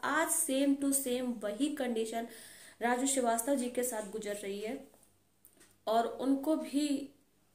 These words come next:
डॉक्टरों ने मतलब जवाब दे रखा है कि अब जो कुछ भी है भगवान के भरोसे है, भगवान के हाथों में है। और same condition यही मेरे husband की भी थी। और वो मेरे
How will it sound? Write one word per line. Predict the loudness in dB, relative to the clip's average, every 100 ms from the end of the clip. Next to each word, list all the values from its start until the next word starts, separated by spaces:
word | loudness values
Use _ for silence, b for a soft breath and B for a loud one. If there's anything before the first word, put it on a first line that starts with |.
| _ -14
डॉक्टरों | -2 -2 0 4
ने | 4 4 2
मतलब | 2 0 -2
जवाब | 0 0 0 0
दे | 2 2
रखा | 0 -2
है | -4 -2
कि | -4 -6 -8 -10 B B B B
अब | 0 0 2
जो | 4 4
कुछ | 4 0 2
भी | 2 2 2 4
है | 2 0 0 -2 -6
भगवान | -8 -6 -4 -2
के | -4
भरोसे | -4 -6 -6 -6
है, | -6 -6
भगवान | -10 -8 -8 -6
के | -8
हाथों | -10 -10 -10
में | -10 -8
है। | -8 B B B B -4
और | 2
same | 4 4 4 6 4
condition | 4 2 2 2 2
यही | 2 0 -2
मेरे | -2 -2
husband | -4 -8 -6 -6
की | -6 -8
भी | -10
थी। | -10 -6 -6 -8 B B B
और | -2 2 2 2 2 0 -4 0
वो | 6 8 6 0 -10 -20 -6
मेरे | 0